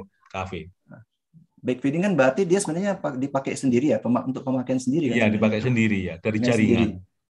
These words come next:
Speaker 2: Kalau
Speaker 1: Dari
Speaker 2: spark
Speaker 1: jaringan.
Speaker 2: maksudnya mungkin flash over atau apa ya? Saya nggak begitu. Mungkin
Speaker 1: Iya, iya,
Speaker 2: tegangannya.
Speaker 1: betul, spark ya, seperti
Speaker 2: Nah, kalau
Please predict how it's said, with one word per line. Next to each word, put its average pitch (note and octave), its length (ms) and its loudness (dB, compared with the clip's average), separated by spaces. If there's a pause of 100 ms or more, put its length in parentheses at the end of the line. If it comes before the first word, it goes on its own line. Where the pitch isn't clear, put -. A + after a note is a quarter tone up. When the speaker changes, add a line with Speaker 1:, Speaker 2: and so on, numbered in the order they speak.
(560)
Speaker 2:
Kalau B2+ 240 2
Speaker 1:
Dari F2+ 160 -4
Speaker 2:
spark - 160 -6
Speaker 1:
jaringan. F#3 240 2
Speaker 2:
maksudnya E3+ 400 0
mungkin F3 460 -2 (420)
flash F3+ 240 -2
over B2+ 320 0
atau A#3 80 2
apa F#3+ 160 0
ya? G2 100 -8 (380)
Saya - 240 -4
nggak A#2+ 160 -2
begitu. B2+ 300 -4 (260)
Mungkin C#3 160 -4
Speaker 1:
Iya, B2 160 6
iya, G#2 80 2
Speaker 2:
tegangannya. D3 400 4
Speaker 1:
betul, - 160 0
spark G#2 320 -4
ya, E2+ 100 -8
seperti A2+ 240 -10
Speaker 2:
Nah, A#2 140 -2
kalau C#3+ 180 6